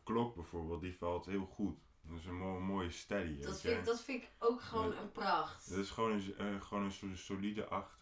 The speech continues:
Speaker 1: weet je. Een goeie, is
Speaker 2: Ik heb
Speaker 1: lekker.
Speaker 2: toch wel persoonlijk altijd het gevoel dat als ik een klok drink, dat mensen dat toch wel naar een scheef oog, eh, naar kijken of zo.
Speaker 1: Ja, nee, tuurlijk. Maar dat komt gewoon omdat ze jaloers zijn.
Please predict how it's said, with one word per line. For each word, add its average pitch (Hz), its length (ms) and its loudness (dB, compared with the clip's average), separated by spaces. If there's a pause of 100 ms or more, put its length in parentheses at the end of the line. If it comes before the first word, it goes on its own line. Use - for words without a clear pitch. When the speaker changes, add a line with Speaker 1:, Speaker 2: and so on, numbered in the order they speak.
Speaker 1:
weet 90 220 -6
je. - 80 -8
Een 90 360 -6
goeie, 101 720 2 (100)
is 85 80 -12
Speaker 2:
Ik - 60 -12
heb 95 100 -2
Speaker 1:
lekker. 247 200 0
Speaker 2:
toch 320 200 0
wel 311 320 4
persoonlijk 269 500 2
altijd 247 260 0
het - 160 -10
gevoel - 260 -2
dat 233 140 0
als 233 180 -2
ik 214 80 -4
een 202 80 -6
klok 254 300 0
drink, 233 320 2
dat 208 140 -4
mensen 214 280 -2
dat 208 160 -6
toch 220 200 -6
wel 190 540 0 (800)
naar 196 300 0
een 190 80 -4
scheef 220 560 0
oog, 196 540 -2
eh, 185 240 -2
naar 170 240 -2
kijken 180 480 2
of - 160 -10
zo. - 60 -14 (200)
Speaker 1:
Ja, 80 180 -4
nee, 80 240 -4
tuurlijk. 95 440 0
Maar 85 160 -2
dat 98 100 -2
komt 104 260 0
gewoon 101 160 2
omdat 98 160 -2
ze 95 140 -4
jaloers 95 400 2
zijn. - 280 -4